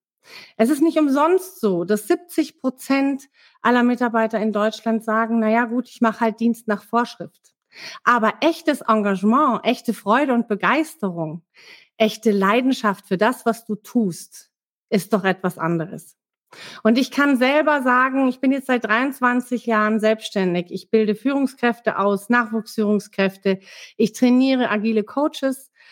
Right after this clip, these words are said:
Und ich mache das mit so viel Freude, dass es sich für mich gar nicht nach Arbeit anfühlt. Und ich wünsche mir, dass das mehr Menschen erreichen können. Und ich wünsche mir auch, dass Unternehmen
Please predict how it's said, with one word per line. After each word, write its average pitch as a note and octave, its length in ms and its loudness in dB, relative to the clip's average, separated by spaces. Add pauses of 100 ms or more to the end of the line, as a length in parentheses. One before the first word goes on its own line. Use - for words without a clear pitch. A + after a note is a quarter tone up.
(160)
Und A3+ 160 2
ich A#3+ 140 -4
mache B3+ 260 0
das B3 220 -2
mit A#3+ 120 -2
so C#4 120 -6
viel C4 180 -2
Freude, B3 400 -2
dass B3+ 160 -4
es - 380 -12
sich B3+ 200 -2
für C4 120 2
mich D#4 320 0
gar C#4 220 2
nicht D4+ 180 -2
nach B3 160 -2
Arbeit A#3 340 -2
anfühlt. G3+ 560 -8 (640)
Und A3+ 120 4
ich A3 160 -4
wünsche E4+ 400 2
mir, D#4 420 0 (100)
dass A#3+ 180 -4
das C4 380 -4 (120)
mehr A#3 320 2
Menschen F#3+ 640 -2
erreichen G3 480 -2
können. C#4 280 -2
Und A#3+ 100 0
ich G#3+ 260 -8
wünsche D#4 300 0
mir D4 220 -2
auch, B3+ 180 -4 (300)
dass A#3 180 0
Unternehmen B3+ 800 0